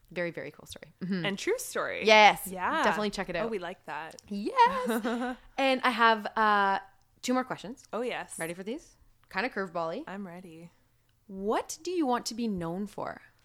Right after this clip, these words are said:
Speaker 2: Oh, big questions.
Speaker 1: I'm gonna throw that one out. Hey, Jess Bushel, because Jess Bushel, one of my bestie, bestie, besties back in Ontario, uh, she and I, we have some pretty cool chats about, um,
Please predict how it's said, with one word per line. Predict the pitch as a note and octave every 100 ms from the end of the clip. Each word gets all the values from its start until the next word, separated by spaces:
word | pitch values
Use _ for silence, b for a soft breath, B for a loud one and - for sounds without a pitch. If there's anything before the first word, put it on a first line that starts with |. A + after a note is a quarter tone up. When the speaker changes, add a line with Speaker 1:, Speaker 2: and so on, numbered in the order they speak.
| b b b b b b _ -
Speaker 2:
Oh, | G4+ D#4+ F#3+ B B B B -
big | E4+ B3
questions. | - A3+ - - F3+ E3
Speaker 1:
I'm | G#3+
gonna | E4
throw | - A3+
that | G3+ F#3+
one | F#3
out. | F3 E3
Hey, | F3
Jess | F3 G#3
Bushel, | - G#3+ - F#3+ G3 B B B
because | G#3 A3 G#3 F#3
Jess | A3 D4 -
Bushel, | F#3+ F#3+ F#3 F3+
one | F3
of | F3
my | D#3+ D#3 D#3 - _ _ _ _ E3 D3+ _ -
bestie, | F3 - - E3+
bestie, | D#3+ - -
besties | - - - - - - - _
back | - D#3+ E3+
in |
Ontario, | E3+ E3+ D3+ D3 D3 D3+ b b b b -
uh, | F#3 F3 -
she | - - G#3
and | A3
I, | G3 F#3 F#3 F3+ F#3 _ _ -
we | G3 G3
have | G3 E3+
some | - F#3+ F#3
pretty | F#3+
cool | F3 F#3 F3+
chats | - E3 -
about, | F3 E3 D#3+ D#3 - b b b b -
um, | F3 D#3+ D#3 D3 E3+